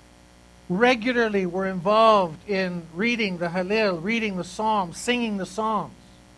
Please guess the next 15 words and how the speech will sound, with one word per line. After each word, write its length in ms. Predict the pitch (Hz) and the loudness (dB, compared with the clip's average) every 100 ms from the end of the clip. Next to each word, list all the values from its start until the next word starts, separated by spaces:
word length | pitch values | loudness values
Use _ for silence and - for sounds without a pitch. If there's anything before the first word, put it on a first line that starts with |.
| - - - - - - - - - | -20 -20 -20 -20 -20 -20 -20 -8 -2
And 120 | 202 | 2
all 180 | 233 240 | 4 2
of 100 | 208 | 2
these 280 | 220 208 - | -2 -2 -6
truths 520 | - 262 240 180 170 - - | -6 -2 -2 -2 -10 -20 -4
come 240 | 214 202 | -2 2
right 220 | 208 214 | 2 0
from 320 | 208 214 214 185 | -2 -2 -2 -2
the 100 | 165 | -8
Psalms. 440 | - 269 202 - - - - - - - - - - - - - - - - - - - - - - - - - - - - - - | -4 -4 -4 -8 -20 -20 -20 -20 -20 -20 -20 -20 -20 -20 -20 -20 -20 -20 -20 -20 -20 -20 -20 -20 -20 -20 -20 -20 -20 -20 -20 -20 0
They 120 | - | 4
were 100 | 220 | 8
also 320 | 240 262 - 220 | 8 6 2 2
all, 240 | 220 247 | 8 8
especially 560 | 240 240 240 233 214 | 6 2 0 -2 -2